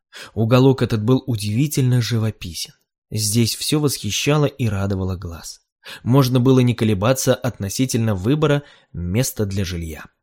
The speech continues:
На обширном лугу, среди зарослей манзаниллы и других кустарников, вздымалось к небу десятка-два гигантских деревьев, тех же родственных елям хвойных пород, что растут в лесах Калифорнии.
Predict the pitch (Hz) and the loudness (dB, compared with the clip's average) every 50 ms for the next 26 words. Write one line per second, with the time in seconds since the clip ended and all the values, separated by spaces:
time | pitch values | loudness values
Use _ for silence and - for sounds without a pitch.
0 | _ _ _ _ - - - - - - - 101 117 135 143 - - 208 208 185 | _ _ _ _ -20 -18 -16 -16 -14 -8 -2 0 2 2 2 2 4 4 4 4
1 | 160 151 139 127 123 120 113 117 123 143 156 - - - - - 110 104 101 113 | 4 2 4 4 2 2 2 0 0 0 -2 -4 -8 -8 -4 -2 -2 0 0 0
2 | 104 95 110 107 98 98 - - - 101 98 95 95 95 85 95 87 87 101 135 | 0 2 2 0 0 -2 -4 -6 -6 -4 -4 -4 -4 -4 -6 -6 -4 -2 0 2
3 | 147 147 147 147 147 - - - - - 156 160 151 139 135 131 127 120 - - | 4 4 2 2 0 -2 -8 -16 0 2 4 6 6 6 6 6 4 2 2 -2
4 | - 101 - - - 127 143 147 151 151 - 160 143 - - _ _ _ - 104 | -6 -8 -6 -4 -2 -2 0 0 0 0 -2 -2 -4 -4 -8 _ _ _ -8 -8
5 | 101 90 92 110 104 131 156 165 156 143 - - - 127 143 156 147 143 123 117 | -6 -4 -2 -2 0 0 2 0 0 -2 -2 -4 -4 -2 -2 0 0 -2 -2 -2
6 | 110 - - 135 123 - - - 87 82 95 92 120 143 160 151 135 117 107 110 | -2 -2 -2 -4 -4 -4 -8 -12 -10 -8 -6 -4 -2 -4 -2 -4 -6 -6 -6 -4
7 | 113 135 156 151 - - 143 127 123 123 131 120 110 85 76 - 120 - _ _ | -6 -4 -6 -6 -6 -6 -6 -6 -4 -4 -2 -2 -4 -6 -8 -12 -18 -20 _ _
8 | _ _ _ _ _ - - 143 139 120 110 113 117 120 127 117 - - - 104 | _ _ _ _ _ 0 2 4 4 4 2 0 2 2 2 0 0 -4 -4 -2
9 | 104 104 - - 113 110 107 98 90 90 - - 113 113 107 95 82 85 - - | -2 -2 -2 -2 0 0 0 0 -2 -6 -6 -4 -2 0 0 0 -2 -8 -12 -12
10 | - 95 85 92 127 180 - - - - - - - - - 117 101 90 85 - | -10 -6 -2 0 0 0 0 -4 -12 -20 -12 -10 -8 -4 -2 -2 -2 -4 -6 -4
11 | - - 185 - - 107 107 101 - - 143 151 - - - _ _ _ - 135 | -2 -2 -2 -2 -2 -4 -4 0 2 2 2 2 0 -6 -16 _ _ _ 0 2
12 | 127 127 120 - - 110 90 82 80 82 - - | 2 2 2 0 -2 -4 -4 -6 -10 -16 -20 -20